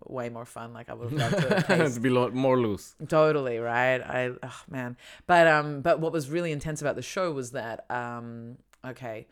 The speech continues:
Speaker 1: firstly, biggest show. Secondly, um, I did this ad for an ethical porn company, Asties. I did this comedian reaction video, and, uh,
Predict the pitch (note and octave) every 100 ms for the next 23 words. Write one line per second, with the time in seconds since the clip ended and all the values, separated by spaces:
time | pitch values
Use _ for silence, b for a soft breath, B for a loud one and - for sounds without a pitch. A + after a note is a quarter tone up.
0 | b _ - G#3 G#3 G3 G3 F#3+ F3+ F3
1 | b b b - D3 D#3+ D3+ - A#2+ G#2+
2 | - F#3 F3+ F3+ F3 D#3+ D3+ D3 - C3+
3 | C3 B2+ B2 - C3 C3 C3+ C3+ - -
4 | A#2+ B2+ A#2+ - - C3+ B2+ A#2+ A#2 B2
5 | B2 B2+ C3 B2 - B2+ C3 C3+ B2 A#2+
6 | A#2+ G#2 - B2 B2 - - - - b
7 | b b - C3 B2+ - C#3+ C3 B2 B2
8 | C3+ C#3 - C3 C3 B2+ B2+ B2+ - B2+
9 | B2 B2 B2 B2 A#2+